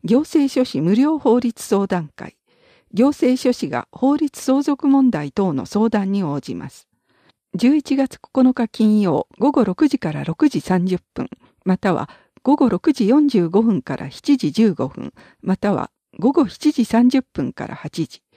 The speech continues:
協力、東京都行政書士会。会場申し込み、十月十七日水曜から、電話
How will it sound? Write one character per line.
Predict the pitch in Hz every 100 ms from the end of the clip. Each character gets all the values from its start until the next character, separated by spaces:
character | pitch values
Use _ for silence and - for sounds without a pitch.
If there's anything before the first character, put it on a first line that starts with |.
| _ _ _ _ _
協 | 220 214
力、 | 202 180 - - - _ -
東 | 285 285
京 | 294 277
都 | 139
行 | 147 214
政 | 277 285 247
書 | 220 190
士 | -
会。 | - - - _ _ _ _
会 | - 233
場 | 233 220
申 | 208 190 190
し | -
込 | 175
み、 | 151 - _ _ -
十 | 240 285
月 | 302 -
十 | 240 254 269
七 | 269 262
日 | 233 151 -
水 | - 220 220
曜 | 214 185
か | -
ら、 | - - _ _ -
電 | 196 202
話 | 185 170